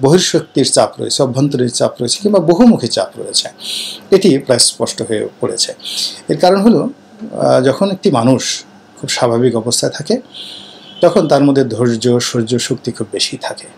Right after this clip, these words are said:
tolerance power খুব বেশি থাকে। আর যখন মানুষ, আহ, দেখবেন যে খুব, আহ, উত্তেজিত, ভীত সন্ত্রস্ত, তখন তার মধ্যে নিদারুণ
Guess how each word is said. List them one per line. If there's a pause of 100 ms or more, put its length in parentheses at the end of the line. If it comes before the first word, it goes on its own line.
(540)
tolerance
power
খুব
বেশি
থাকে। (680)
আর
যখন
মানুষ,
আহ,
দেখবেন
যে
খুব, (200)
আহ,
উত্তেজিত, (320)
ভীত
সন্ত্রস্ত,
তখন (540)
তার
মধ্যে
নিদারুণ